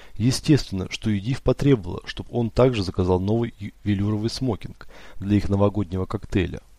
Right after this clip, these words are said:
который в этом году обещал быть еще более популярным, чем раньше. Старый супруг улыбался, рассматривая портрет своей жены.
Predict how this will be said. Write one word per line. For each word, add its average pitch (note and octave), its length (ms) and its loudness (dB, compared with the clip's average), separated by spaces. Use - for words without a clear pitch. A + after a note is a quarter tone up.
который A2 320 2
в A2 60 6
этом G2+ 200 2
году G2 420 -4
обещал F#2 360 0
быть G2 200 -6
еще G#2+ 200 -4
более A2+ 220 0
популярным, A2+ 540 4
чем G2 200 -2
раньше. G2+ 400 -2
Старый D3+ 360 4
супруг B2+ 380 -4
улыбался, C3 680 -2
рассматривая G#2+ 600 4
портрет G2 340 0
своей A2 200 2
жены. A2 360 0